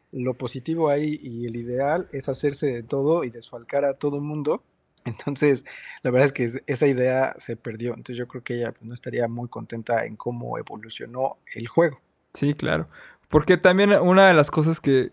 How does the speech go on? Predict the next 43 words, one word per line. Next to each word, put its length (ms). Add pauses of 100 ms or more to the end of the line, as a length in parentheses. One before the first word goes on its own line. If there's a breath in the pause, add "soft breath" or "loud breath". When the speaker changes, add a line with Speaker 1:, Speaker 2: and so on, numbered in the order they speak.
Speaker 2:
que 140
también 360
a 40
mí 100
se 140
me 60
hacen 180
como, 400
o 160
sea, 340 (680 soft breath)
que 120
carecen 500
de 40
esta 220
conciencia 1120
de 180
cómo 220
funciona 840
el, 320
cómo 180
funciona 400
el 80
dinero, 460 (640 soft breath)
es 160
que 140
tú 160
siempre 280
que 120
pasas 280
por 160
la 60
casilla 440
de 60
inicio, 680 (320)
te 100
dan 460 (260)
un, 120
un 340
cierto, 800
el 140
banco 340
te 120
paga. 400